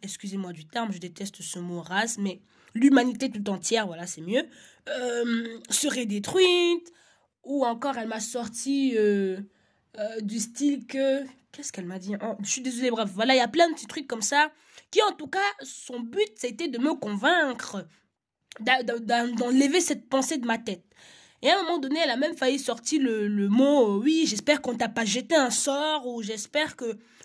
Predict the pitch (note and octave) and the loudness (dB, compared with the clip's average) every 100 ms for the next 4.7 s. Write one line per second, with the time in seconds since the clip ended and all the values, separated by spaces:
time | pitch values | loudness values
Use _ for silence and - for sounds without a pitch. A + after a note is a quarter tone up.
0 | - A#3 D#4 D#4 C4 - A3+ - E4+ B3+ | -10 -6 -6 -4 -6 -6 -2 0 0 0
1 | C4 - D4 A#3 A3 G#3+ G#3 E4+ F4 - | -2 2 4 4 2 2 6 6 6 0
2 | - - - - A3 G#3 A#3 A#3 D4+ B3+ | -4 -4 -20 -12 -10 -4 -4 2 4 4
3 | A#3 A3+ G#3 C#4+ C#4 B3+ G#3+ A#3+ E4 D4 | 2 0 0 0 0 0 -2 -2 -2 -2
4 | G#3 G#3 C#4+ B3+ G3 F#3 | -6 -6 -2 -2 -4 -8